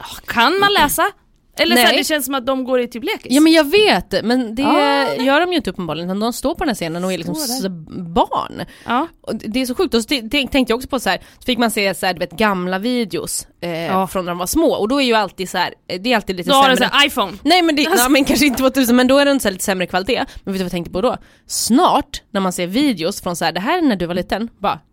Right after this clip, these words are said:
Speaker 2: ingen skillnad i kvaliteten.
Speaker 1: Nej.
Speaker 2: Nej, men det kommer vara så konstigt. Då kommer man inte kunna så här, bara relatera till att det var länge sedan.
Speaker 1: Nej, men
Speaker 2: För det är en
Speaker 1: en,
Speaker 2: sån
Speaker 1: ja,
Speaker 2: tydlig
Speaker 1: gud.
Speaker 2: bild i ens huvud.
Speaker 1: Nej,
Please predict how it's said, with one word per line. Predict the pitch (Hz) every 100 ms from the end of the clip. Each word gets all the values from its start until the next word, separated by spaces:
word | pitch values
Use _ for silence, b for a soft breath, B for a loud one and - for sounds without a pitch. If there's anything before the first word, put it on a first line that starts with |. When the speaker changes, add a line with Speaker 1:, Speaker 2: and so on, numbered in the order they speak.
| -
Speaker 2:
ingen | 262 220
skillnad | 196 165
i | 160
kvaliteten. | 151 156 277 _ _ _ _ -
Speaker 1:
Nej. | 247 - -
Speaker 2:
Nej, | 302
men | 311
det | 233
kommer | 269 330
vara |
så | 240
konstigt. | 240 220 - 143
Då | 214
kommer | 277
man | 330
inte | -
kunna | 202
så | 175
här, | 165
bara | 151 - _ _ -
relatera | 196 175 175 175
till | 170
att |
det | 160
var | 175
länge | 214 220 302
sedan. | 185 175
Speaker 1:
Nej, | -
men | 240 233
Speaker 2:
För |
det |
är | 254
en |
Speaker 1:
en, | 240
Speaker 2:
sån | 247
Speaker 1:
ja, |
Speaker 2:
tydlig | 226 226 196 190
Speaker 1:
gud. |
Speaker 2:
bild | 277 269 185 -
i | - 180
ens | 185 208
huvud. | 214
Speaker 1:
Nej, | 185